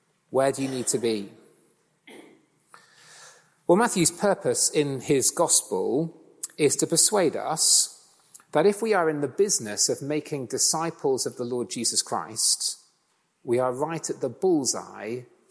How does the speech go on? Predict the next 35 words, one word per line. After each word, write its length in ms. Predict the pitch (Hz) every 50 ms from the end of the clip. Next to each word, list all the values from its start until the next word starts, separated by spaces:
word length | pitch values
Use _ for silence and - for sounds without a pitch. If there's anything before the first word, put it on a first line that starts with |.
| - -
of 160 | 135 117 -
what 200 | 127 123 107 -
God 340 | - 131 120 117 117 110 - -
is 160 | - 113 104
doing 520 | - - 123 117 113 113 110 107 107 101 - - - _ _ _ _ _ _ -
in 140 | - 117 101
the 80 | 110
world. 500 | 104 110 107 98 92 90 - - - - - - - - - - _ _ _ _ _ _ _ _ _ _ _ _ - - -
And 80 | - 202
that's 120 | 196 -
true 140 | - 196 139
of 60 | 117
every 220 | 139 135 139 139
passage 400 | 123 - 151 131 - - 131 -
in 260 | 139 131 127 127 131 135
Matthew. 360 | 147 156 - - 160 180 185
The 100 | 135 -
whole 300 | - - 175 165 147 123
of 100 | 117 -
this 140 | 127 - -
gospel 360 | - 147 143 - - - 135
is 160 | 117 110 -
driving 640 | - - 147 147 151 151 156 156 156 151 156 151 131
to 140 | - 135 120
the 100 | 123 123
Great 340 | - 143 147 156 156 151
Commission 400 | - - 135 143 135 - - 151 127
to 120 | - -
go 480 | 120 - - 156 147 151 160 160 165 160
and 200 | 147 139 135 107
make 360 | 135 139 151 151 151 151 -
disciples 720 | - 143 135 - - 151 156 160 147 - - 165 156 - 143
of 100 | 123 - -
all 180 | 160 156 147
nations. 920 | 143 147 147 139 - - 147 156 175 202 240 233 - - - - - -